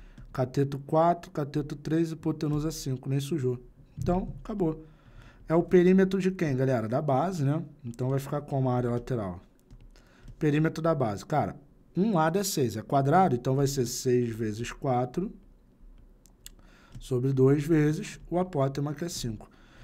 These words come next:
Ué, por que seis vezes quatro? Cara, como é que é o perímetro do quadrado? Lado mais lado mais lado quatro vezes. Seis mais seis mais seis.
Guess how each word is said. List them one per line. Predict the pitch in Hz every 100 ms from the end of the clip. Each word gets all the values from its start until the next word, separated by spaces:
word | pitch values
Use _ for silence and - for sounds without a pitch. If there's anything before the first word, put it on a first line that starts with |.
| - - -
Ué, | 202
por | 214
que | 233
seis | 226 220
vezes | 196 190
quatro? | - 123 -
Cara, | 185 123
como | - 143
é | 180
que |
é | 202
o |
perímetro | 202 180 170 170
do | 147
quadrado? | 131 143 120 95 90 101
Lado | 117 156 190 190 175
mais | 165 135
lado | 151 170 156
mais | 170 151
lado | 143 151 -
quatro | 156 151 190
vezes. | 151 98 -
Seis | 175 208 190
mais | 190 -
seis | 156 147
mais | 156 190 185
seis. | 233 269 147